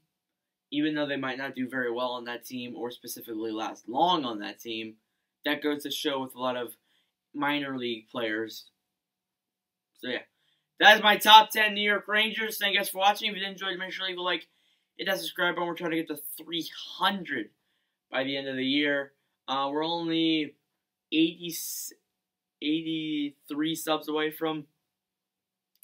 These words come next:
reaching the goal, so thank you guys for the constant support. Um, and do make sure to share the channel if you, if you would like to. So, yeah, thank you guys for watching, and I'll see you guys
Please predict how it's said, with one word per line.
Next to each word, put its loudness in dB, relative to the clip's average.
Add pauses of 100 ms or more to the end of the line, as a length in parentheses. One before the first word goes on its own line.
(140)
reaching -2
the 0
goal, 0
so -12
thank -4
you 2
guys -8
for -4
the -6
constant -6
support. -2 (800)
Um, 6
and 2 (300)
do 2
make 0
sure 0
to -2
share 0 (280)
the -10
channel -4
if -20
you, -4
if -20
you -8
would -6
like -4
to. -6 (400)
So, 0
yeah, 6
thank 2
you 4
guys -2
for 2
watching, 4
and -6
I'll 0
see -4
you 4
guys 4